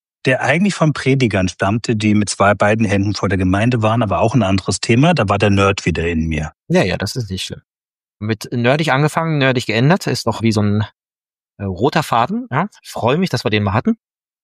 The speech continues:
Speaker 2: Manchmal sind wir auch bisschen kreativer in dem Ausleben unserer Folge, ja. Diesmal haben wir uns im Borg-Universum genähert,
Speaker 1: Mhm.
Speaker 2: angefangen.
Speaker 1: Und länger aufgehalten als geplant.
Speaker 2: Ja, aber es ist ja auch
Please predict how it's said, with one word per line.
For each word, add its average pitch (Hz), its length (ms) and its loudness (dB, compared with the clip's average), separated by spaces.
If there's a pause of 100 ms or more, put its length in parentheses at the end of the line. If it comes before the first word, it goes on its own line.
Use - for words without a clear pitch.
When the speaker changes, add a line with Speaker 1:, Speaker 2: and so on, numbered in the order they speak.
(180)
Speaker 2:
Manchmal 104 280 -2
sind 92 180 -2
wir - 160 -2
auch - 200 -8 (680)
bisschen 104 360 -2
kreativer 123 680 0
in 107 80 0
dem 104 180 0
Ausleben 113 480 0
unserer 131 240 0
Folge, 147 400 0
ja. 139 200 -2
Diesmal 113 800 -8
haben 156 260 -2
wir 156 160 0
uns 139 220 -2
im 120 180 0
Borg-Universum 123 1040 2 (680)
genähert, 139 580 0
Speaker 1:
Mhm. 110 200 0 (460)
Speaker 2:
angefangen. 170 460 2
Speaker 1:
Und 151 40 0
länger 160 220 2
aufgehalten 127 720 -2
als - 220 -8
geplant. 107 540 -2 (160)
Speaker 2:
Ja, 117 400 2
aber 107 600 2
es - 120 -14
ist - 120 -6
ja 101 120 2
auch - 420 -2